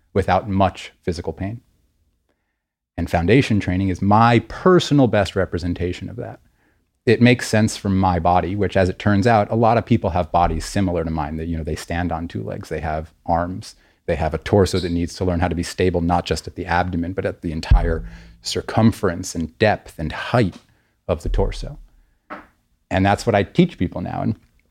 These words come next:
the cool thing is, uh, foundation training now represents this, like, coming to confidence in my life,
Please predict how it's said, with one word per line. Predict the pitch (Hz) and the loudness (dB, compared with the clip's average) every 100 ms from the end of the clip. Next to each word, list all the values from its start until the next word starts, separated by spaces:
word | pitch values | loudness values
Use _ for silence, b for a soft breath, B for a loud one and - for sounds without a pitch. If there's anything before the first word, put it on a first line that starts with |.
| _ - 113 | _ -6 2
the | 113 | 6
cool | 131 135 | 6 6
thing | 127 123 | 6 6
is, | 139 104 - | 6 4 0
uh, | - - - - _ _ _ _ _ _ _ _ _ _ _ _ - | -8 -10 -12 -18 _ _ _ _ _ _ _ _ _ _ _ _ 0
foundation | 123 110 143 143 143 | 2 6 6 6 6
training | 131 117 110 | 6 6 6
now | 107 | 6
represents | 113 107 101 104 113 - | 6 6 2 4 2 2
this, | 95 92 87 | -2 0 0
like, | 82 | 0
coming | - 113 117 104 | 0 2 4 4
to | 85 | 0
confidence | - 90 90 92 87 - | -2 -2 -2 -8 -8 -8
in | 87 | -6
my | 82 | -2
life, | 90 95 - _ | 0 -2 -4 _